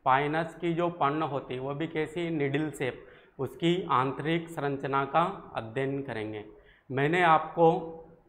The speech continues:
जो पाइनस की मॉर्फोलॉजी बताई थी या पाइनस की जो plant body की जो बाह्य संरचना बताई थी, उसमें हमने देखा था कि जो पाइनस होता है, वो बहुशाखित प्रकृति का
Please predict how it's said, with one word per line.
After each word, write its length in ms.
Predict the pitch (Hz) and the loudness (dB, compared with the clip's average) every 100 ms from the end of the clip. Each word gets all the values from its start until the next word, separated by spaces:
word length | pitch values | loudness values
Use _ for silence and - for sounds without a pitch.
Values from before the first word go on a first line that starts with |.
| _ | _
जो 100 | 156 | -2
पाइनस 540 | 165 147 139 160 175 175 | 2 4 4 4 2 0
की 160 | 190 | 2
मॉर्फोलॉजी 800 | 175 143 147 147 180 160 147 151 | 2 2 0 0 0 0 0 -2
बताई 380 | 151 139 139 135 | -2 -2 -2 -2
थी 360 | 131 117 - - - _ - | -4 -10 -12 -20 -20 _ -2
या 120 | 143 | 0
पाइनस 480 | 139 143 139 160 160 | 4 4 4 0 -4
की 140 | - 165 | -4 -2
जो 120 | 170 | -2
plant 480 | 170 147 147 175 180 | 2 6 6 4 0
body 360 | 156 147 151 | 0 0 -2
की 180 | - 170 | -2 0
जो 400 | 165 175 - - - _ _ _ _ _ 135 | 0 0 -4 -12 -20 _ _ _ _ _ 2
बाह्य 440 | 127 143 180 196 | 4 6 4 4
संरचना 640 | 196 160 156 156 160 165 | 2 0 -2 0 2 2
बताई 560 | 180 - 127 123 135 135 | 0 -2 -2 0 0 0
थी, 460 | 131 113 - - - _ | -2 -6 -8 -20 -20 _
उसमें 580 | 139 139 165 175 185 190 | -2 -2 2 4 4 2
हमने 680 | 135 147 160 170 175 175 - 143 | 0 0 2 2 0 -2 -6 -2
देखा 360 | 139 139 165 | -2 0 0
था 140 | 165 165 | 0 0
कि 160 | 165 | 0
जो 120 | 175 | -2
पाइनस 500 | 170 147 147 160 170 | 4 4 4 2 -2
होता 220 | 170 156 156 | -2 0 0
है, 80 | |
वो 180 | 156 156 | 2 0
बहुशाखित 800 | 131 131 165 190 185 143 - 170 | 2 0 0 -2 2 2 2 -4
प्रकृति 680 | 175 139 123 131 131 156 156 | -2 -4 -2 -4 -4 -4 0
का 160 | 165 | 2